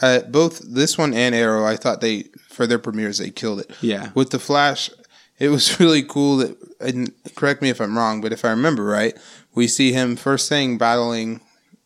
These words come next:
Speaker 1: battling, you know, Captain Cold.
Speaker 2: Yeah.
Speaker 1: And dealing with that, and then
Speaker 2: Yeah.
Speaker 1: Firestorm shows up.
Speaker 2: Yeah.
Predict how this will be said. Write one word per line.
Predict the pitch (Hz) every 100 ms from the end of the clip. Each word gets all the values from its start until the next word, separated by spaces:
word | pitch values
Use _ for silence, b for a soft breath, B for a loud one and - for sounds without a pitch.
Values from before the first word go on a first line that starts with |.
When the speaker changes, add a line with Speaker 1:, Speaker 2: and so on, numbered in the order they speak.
| -
Speaker 1:
battling, | 120 117 117 110 110
you | 110
know, | 107
Captain | - 123 - 120
Cold. | 120 110 110 110
Speaker 2:
Yeah. | 139 170 123 B B
Speaker 1:
And | 113 110 107 107 _ 127
dealing | 123 127 127
with | 120
that, | 117 113
and | 113
then | 107
Speaker 2:
Yeah. | 151
Speaker 1:
Firestorm | 120 123 120 131 120 117
shows | 123 120 113
up. | 113 113
Speaker 2:
Yeah. | 127 135